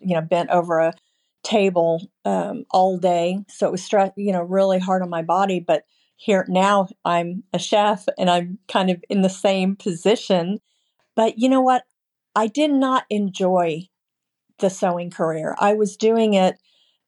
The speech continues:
out of necessity, and it was just a, a hard time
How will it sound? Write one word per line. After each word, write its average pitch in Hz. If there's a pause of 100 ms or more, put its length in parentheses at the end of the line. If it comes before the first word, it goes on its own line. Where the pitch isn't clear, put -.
(120)
out 190
of 175
necessity, 220 (200)
and 180 (680)
it 190
was 185
just 190
a, -
a -
hard 196
time 185